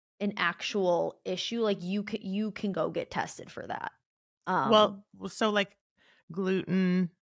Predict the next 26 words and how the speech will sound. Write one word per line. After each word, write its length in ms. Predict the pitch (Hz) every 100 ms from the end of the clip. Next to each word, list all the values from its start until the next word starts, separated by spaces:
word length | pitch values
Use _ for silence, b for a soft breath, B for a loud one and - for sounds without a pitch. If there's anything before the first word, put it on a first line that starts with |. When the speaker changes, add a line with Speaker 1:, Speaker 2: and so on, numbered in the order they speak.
| _ _
Speaker 1:
Yeah, 260 | 214 196 180 165
that's, 140 | 151 151
Speaker 2:
dairy, 20 |
Speaker 1:
like, 80 | 151
Speaker 2:
you 40 |
can 200 | 180 185
Speaker 1:
celiac. 0 |
Speaker 2:
test 300 | 165 156 -
for 200 | - 143
too, 280 | 147 - 135
right? 300 | 147 - 247
Speaker 1:
Yes, 440 | 226 - 175 - -
yes. 520 | - 180 - - - - _ -
Yeah, 200 | 170 - -
if 120 | 190
you're 100 | 190
lactose 380 | 180 - 170 175
intolerant. 520 | 175 160 - 90 - _ -
Speaker 2:
Or, 120 | 196
like, 180 | 180 175
Speaker 1:
Um, 160 | - 190
Speaker 2:
obviously, 640 | 190 170 170 - 160 147 180
there's, 280 | - 165 151
like, 180 | 151 -
allergy 540 | - - - 180 - 92
tests. 500 | - - - -